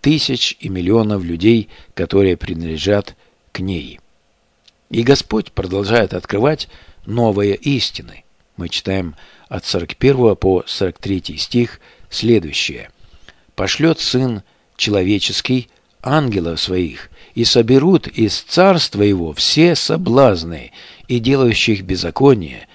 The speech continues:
и ввергнут их в печь огненную. Там будет плач и скрежет зубов.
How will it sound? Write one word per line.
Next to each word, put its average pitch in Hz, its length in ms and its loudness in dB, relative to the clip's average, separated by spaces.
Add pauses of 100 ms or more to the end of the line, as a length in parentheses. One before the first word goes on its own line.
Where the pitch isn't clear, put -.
(220)
и 117 160 2
ввергнут 160 720 2
их 131 300 0 (200)
в - 140 -20
печь - 480 0 (320)
огненную. 85 640 0 (420)
Там 143 340 2
будет 92 320 0
плач 98 520 -2 (320)
и 90 100 -8
скрежет 98 720 -2 (120)
зубов. 98 520 -6